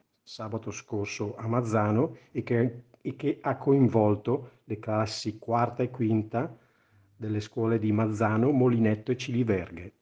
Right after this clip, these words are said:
Avremo anche una graziosa intervista con dei partecipanti e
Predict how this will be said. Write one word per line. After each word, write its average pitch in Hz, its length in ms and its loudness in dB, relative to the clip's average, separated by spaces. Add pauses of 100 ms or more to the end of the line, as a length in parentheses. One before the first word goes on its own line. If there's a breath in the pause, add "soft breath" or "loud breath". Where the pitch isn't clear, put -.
(120)
Avremo 117 380 4
anche 113 500 2
una 117 220 2
graziosa 113 480 0
intervista 107 720 0
con 107 160 -4
dei 101 400 -2
partecipanti 110 1080 -4 (520 soft breath)
e 120 360 -2